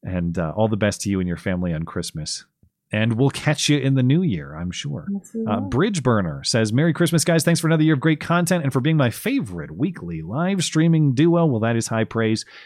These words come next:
Speaker 1: Thanks for keeping us in the business. I appreciate that very much. I need to refresh if you're prepared to take over.
Speaker 2: Robin Dubanks, "Nah, this isn't Robin. It's Zelensky. Matt, you making money, money from Super Chat. Please give to our cause. It's Christmas, no?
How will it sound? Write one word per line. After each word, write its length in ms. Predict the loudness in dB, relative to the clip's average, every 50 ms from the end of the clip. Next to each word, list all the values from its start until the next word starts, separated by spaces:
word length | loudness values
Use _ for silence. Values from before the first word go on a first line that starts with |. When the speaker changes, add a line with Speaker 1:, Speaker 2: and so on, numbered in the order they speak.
| -8 _
Speaker 1:
Thanks 180 | 0 0 0 0
for 100 | -2 -4
keeping 360 | -4 -2 -2 0 0 0 0
us 160 | 0 0 -2 0
in 220 | 2 4 4 4 4
the 60 | 2
business. 640 | 2 2 0 0 0 0 -2 -2 -2 -4 -6 -8 -14 _ _ _ _ _ _ -8
I 40 |
appreciate 440 | -8 -4 -2 -2 -2 -2 -2 -4 -2 -4
that 140 | -4 -4
very 140 | -4 -2 -2
much. 240 | -2 -2 -2 -4 -4
I 60 | -2 -2
need 140 | -2 0
to 60 | -2 -2
refresh 500 | -2 -2 -2 -4 -6 -10 -10 -10 -10 -12
if 120 | -10 -10
you're 80 | -12 -12
prepared 320 | -12 -14 -12 -10 -10 -10
to 60 | -10 -10
take 280 | -10 -12 -10 -8 -8
over. 240 | -8 -8 -10 -12 -18 -20 -20 _ _ _ _ -4
Speaker 2:
Robin 300 | -2 0 0 0 0 0
Dubanks, 440 | 0 0 0 0 0 0 0 0 0
"Nah, 200 | 0 0 2 2
this 140 | 0 0 0
isn't 220 | -2 -2 -2 0 0
Robin. 340 | 0 0 0 2 0 0
It's 180 | 0 -2 -2 -4 -2
Zelensky. 600 | 0 0 0 0 0 -2 -2 -2 0 0 2 2
Matt, 460 | 2 2 2 2 0 0 -2 -2 -6
you 340 | -6 -4 -2 0 0 2 2
making 480 | 2 2 2 2 2 0 2 2 2
money, 280 | 2 2 2 2 2 2
money 320 | 2 2 2 2 2 0
from 260 | 0 -2 -2 0 0 0
Super 380 | 0 0 -2 -2 0 -2 -4
Chat. 400 | -4 -2 -2 -2 -2 -2 -2 -4 -4 -2
Please 260 | -2 0 0 0 -2
give 200 | -2 -4 -4 -4
to 160 | -4 -2 0 0
our 100 | 0 -2
cause. 480 | -2 -4 -2 -2 0 0 0 -2 -2 -2 -2
It's 160 | -2 -2 -2
Christmas, 540 | -2 0 0 0 0 0 0 0 0 0 0
no? 380 | 0 2 2 2 2 0 -2